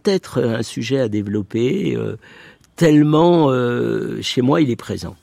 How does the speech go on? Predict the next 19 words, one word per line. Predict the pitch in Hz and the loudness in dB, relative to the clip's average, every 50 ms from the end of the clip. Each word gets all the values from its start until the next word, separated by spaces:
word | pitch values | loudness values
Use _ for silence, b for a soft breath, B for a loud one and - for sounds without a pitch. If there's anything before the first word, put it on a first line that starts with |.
| _ _ _ _ _ B B B B B B B B B B B B _ - | _ _ _ _ _ B B B B B B B B B B B B _ -6
Euh, | 117 113 | -4 -2
déjà, | 113 123 143 147 131 170 | 2 4 4 6 6 6
il | 190 | 4
me | 190 | 4
fait | - - 123 | 2 0 -2
prendre | - - 123 127 - | 0 0 -2 0 0
conscience | 123 120 - - 160 160 127 | -2 -4 0 0 0 0 0
d'où | 117 120 | 0 -2
vient | 120 127 147 143 | 0 0 0 0
cette | 131 - 113 95 - | 0 -2 -4 -2 -2
acidité. | 113 - - - 117 110 113 110 - - 110 107 101 104 | -4 -4 -6 -10 -8 -10 -10 -10 -8 -6 -4 -4 -4 -4
En | 104 101 87 | -6 -6 -8
effet, | 92 - - - 135 147 156 147 | -10 -10 -6 -4 -2 0 0 0
il | 98 | -2
vient | - 92 95 - - _ _ | -4 -8 -12 -12 -14 _ _
évidemment | - 139 127 120 113 113 117 113 110 107 | 4 4 4 2 -2 -4 -4 -4 -4 -4
de | 104 | -4
mon | 104 104 98 92 | -4 -4 -6 -6
père, | - 123 127 123 135 220 214 - - | -4 -2 0 0 0 -2 -4 -10 -18